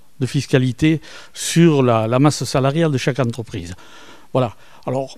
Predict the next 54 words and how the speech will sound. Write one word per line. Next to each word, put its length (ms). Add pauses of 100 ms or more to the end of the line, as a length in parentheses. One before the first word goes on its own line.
ensuite, 480
il 60
y 40
aura 140
l'atome. 500
Alors 240
l'atome, 520
si 200
vous 60
savez, 220
les 160
ordures 240
ménagères, 500 (420)
bon, 200
là 200
on 140
assiste 540
à 80
des, 440
à 60
des, 720 (460)
des 100
différences 560
énormes. 400
Nous 300
sommes 320
dans 100
une 240
moyenne, 480 (180)
hein, 60
sur 160
Garcia-Veillori. 840 (600)
Euh, 380
il 100
y 80
a 60
certaines, 720
euh, 460
communautés 600
qui 140
sont 280
à 40
vingt-quatre 400
pour 200
cent, 240
c'est-à-dire 380
le 80
double 220
de 40
ce 120
que 100
l'on 200
paie 140
nous. 220